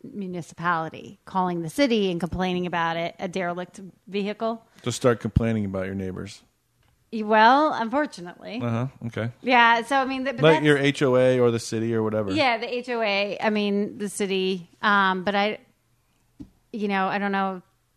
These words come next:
Speaker 1: that they always do much about it, 'cause if it's on private property, that's kind of the hard thing too. What do you think? What, how would you take care of a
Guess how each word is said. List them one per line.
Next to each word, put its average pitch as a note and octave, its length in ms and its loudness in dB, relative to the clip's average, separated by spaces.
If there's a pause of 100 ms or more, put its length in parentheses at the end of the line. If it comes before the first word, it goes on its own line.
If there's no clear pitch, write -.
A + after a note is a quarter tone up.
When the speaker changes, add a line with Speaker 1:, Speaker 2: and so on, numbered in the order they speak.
(240)
Speaker 1:
that G3+ 180 -4
they G3 200 2
always F#3+ 440 0
do F#3+ 240 -4
much F#3 320 -10
about F#3+ 260 -2
it, A#3 180 -2
'cause G3 140 -10
if F#3+ 140 -12
it's F#3 100 -10
on E3+ 140 -2
private E3+ 320 -6
property, F3+ 640 -4 (460)
that's G3 200 -6
kind F3+ 160 -6
of F3 80 -12
the E3+ 60 -12
hard D#3+ 340 -8
thing E3 220 -8
too. - 500 -10 (400)
What G3+ 140 -6
do G3 80 -4
you G#3+ 160 -4
think? - 180 -18
What, G3 240 -8
how F#3+ 180 -4
would F#3 160 -12
you A3+ 300 -12
take F3 180 -14
care E3+ 200 -12
of D#3+ 100 -16
a D#3+ 140 -12